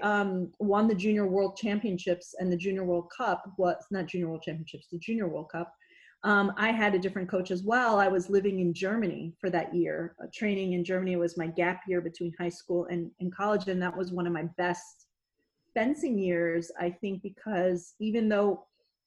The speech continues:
I had a different fencing coach who also coached a lot of épée, I just had somebody different and someone who believed in me. And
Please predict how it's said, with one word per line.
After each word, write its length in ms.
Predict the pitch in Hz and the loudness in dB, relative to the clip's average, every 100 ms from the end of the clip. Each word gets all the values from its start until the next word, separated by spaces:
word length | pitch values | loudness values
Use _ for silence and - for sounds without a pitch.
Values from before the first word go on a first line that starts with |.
| - | -4
I 60 | 196 | 0
had 180 | 214 | 2
a 60 | 208 | 2
different 280 | 233 320 311 | 4 2 0
fencing 300 | 294 320 277 | -2 -2 0
coach 320 | 262 247 - | 0 -2 -2
who 220 | 247 214 | -2 0
also 460 | - 226 - 233 208 - | 2 0 2 2 0 0
coached 300 | 208 202 - | 0 0 -4
a 100 | 196 | -4
lot 180 | 247 226 | 0 0
of 80 | - | 0
épée, 440 | 220 254 269 285 - - - - _ _ - | 0 4 4 2 -2 -20 -20 -20 _ _ 0
I 80 | 233 | 2
just 180 | 233 247 | 4 2
had 180 | 269 - | 2 2
somebody 440 | 233 208 190 180 190 | 4 4 4 2 2
different 520 | 185 269 285 339 339 - | 2 2 2 4 2 0
and 240 | 214 208 - | 4 4 2
someone 260 | 240 233 | 0 2
who 140 | 208 185 | 2 2
believed 540 | 196 190 240 269 202 | 2 4 4 4 2
in 120 | 180 | 2
me. 320 | 170 165 165 - | 0 -2 -6 -2
And 380 | 208 202 196 | 0 2 2